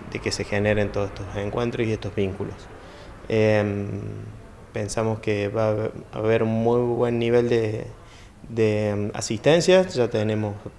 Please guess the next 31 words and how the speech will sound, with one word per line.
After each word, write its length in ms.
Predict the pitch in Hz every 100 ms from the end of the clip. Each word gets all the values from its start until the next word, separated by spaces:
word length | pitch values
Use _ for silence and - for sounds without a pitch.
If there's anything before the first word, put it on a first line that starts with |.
| - - -
entre 300 | - 117 -
sesenta 460 | 107 123 - 117 113
y 40 |
setenta 720 | 104 - 113 113 113 117 120 120
confirmados. 840 | 131 110 113 113 117 139 175 - - - - - - -
Em, 760 | - 110 107 104 101 101 104 101 - - - - - - -
y 100 | 120
bueno, 340 | 117 101 101 101 -
es 240 | - 113 113
la 180 | 107 -
primera 340 | 113 120 123
vez 120 | 120
que 100 | 113
se 120 | 110
va 60 | 110
a 40 |
hacer 160 | 107 110
en 80 | 110
Villa 180 | 110 110
María 520 | 107 113 127 151 214 - - - - - - 107
y 560 | 104 98 98 98 98 104 - - -
las 160 | 101 98
expectativas 580 | - - 101 104 101
son 160 | - 110
bastante 380 | 95 - 101 101
buenas, 260 | 95 101 98
así 180 | 104 -
que 180 | 104 104
bueno, 200 | 101 95 -
estamos 320 | - 110 104
muy 360 | 113 113 110